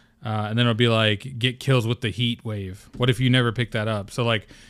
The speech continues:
you can play twenty matches in a row and not progress your battle pass at all. It's fucking insane. So what they did was they added the ability for this, uh, this kind of, like, evergreen challenge to be there, where it just says, "Play a game."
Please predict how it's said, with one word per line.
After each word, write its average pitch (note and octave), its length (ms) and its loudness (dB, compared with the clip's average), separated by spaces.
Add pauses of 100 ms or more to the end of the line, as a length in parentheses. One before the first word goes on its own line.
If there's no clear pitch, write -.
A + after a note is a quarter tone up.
(120)
you C3+ 140 0
can C3 120 2
play B2 340 0
twenty E3+ 440 -2
matches C3+ 340 0
in B2 100 0
a A2+ 60 0
row G#2 420 -2 (400)
and B2 120 0
not A#2+ 200 0
progress A#2+ 340 0
your A#2 80 -2
battle A2+ 220 0
pass G#2+ 300 -4 (100)
at A2+ 140 2
all. F#2+ 340 -4 (140)
It's G#2+ 200 -10
fucking C3 420 -2
insane. G#2 360 -4
So - 120 0
what D3 120 2
they D#3 100 0
did A#3 200 4
was C#3 380 4 (300)
they D#3+ 100 -6
added E3 200 2
the C#3+ 100 2
ability C3+ 420 2
for B2 220 -2
this, A#2 380 -2 (440)
uh, A2 500 -2 (200)
this B2 260 -2
kind G3+ 200 0
of, E3+ 60 0
like, C#3 200 0
evergreen B2+ 1000 2 (440)
challenge A2 640 -2
to A2 100 -6
be G#2 120 -4
there, G2 240 -6
where G#2+ 160 -2
it A2 60 0
just - 220 -8
says, G#2+ 140 -6
"Play D3+ 320 0
a C3+ 60 2
game." G#2 340 -4